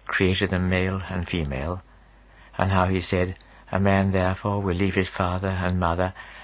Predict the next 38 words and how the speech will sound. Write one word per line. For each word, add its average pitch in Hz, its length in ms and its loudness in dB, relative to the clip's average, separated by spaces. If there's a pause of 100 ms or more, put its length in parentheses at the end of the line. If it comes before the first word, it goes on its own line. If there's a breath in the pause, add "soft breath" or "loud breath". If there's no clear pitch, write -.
(120 loud breath)
and 90 120 2
will 90 140 2
cling 104 300 2
to 95 100 -2
his 90 200 -2
wife, 82 360 0
and 80 180 -4
the 85 60 -4
two - 180 0
will 90 160 0
become 87 380 2
one 80 180 0
flesh'? - 440 -6 (1000 soft breath)
And 76 160 -2
so 92 220 4
they 92 100 2
are 90 60 2
no 101 160 6
longer 104 280 4
two, 82 420 -2 (220)
they 76 80 0
are 76 80 0
one 95 280 2
flesh. - 420 -6 (720)
What - 240 -2
God 87 240 2
then 90 160 2
has 87 160 -4
joined, 95 480 0 (320 loud breath)
let 92 160 2
not 90 220 2
man 87 260 0
put 87 200 -2
asunder." 69 500 -2 (1700 loud breath)
"Why 127 240 8
then," 85 240 0
they 71 120 -4
said, 76 360 -4